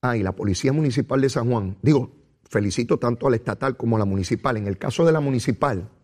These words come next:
en los cuatrenios anteriores, <clears throat> la alcaldesa no le permitía a la Policía Municipal hacer el trabajo que, que tiene que hacer, particularmente a la unidad de impacto.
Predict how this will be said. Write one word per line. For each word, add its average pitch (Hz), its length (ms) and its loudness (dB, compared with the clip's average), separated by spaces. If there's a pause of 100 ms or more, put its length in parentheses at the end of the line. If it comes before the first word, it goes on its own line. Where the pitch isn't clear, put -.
(1400)
en 117 120 4
los 113 100 2
cuatrenios 135 520 0
anteriores, 131 680 2 (300)
<clears throat> - 1400 -6
la 107 100 -2
alcaldesa 110 480 -2
no 123 180 2
le 135 100 2
permitía 113 760 0 (580)
a 107 100 0
la 104 140 -2
Policía 104 320 0
Municipal 135 420 -2
hacer 127 220 -2
el 123 60 -6
trabajo 139 440 -2 (160)
que, 104 220 -2
que 117 120 0
tiene 131 260 0
que - 80 -8
hacer, 92 240 -6
particularmente 120 680 -2
a 135 40 0
la 117 80 2
unidad 104 300 0
de 117 60 0
impacto. 104 480 -8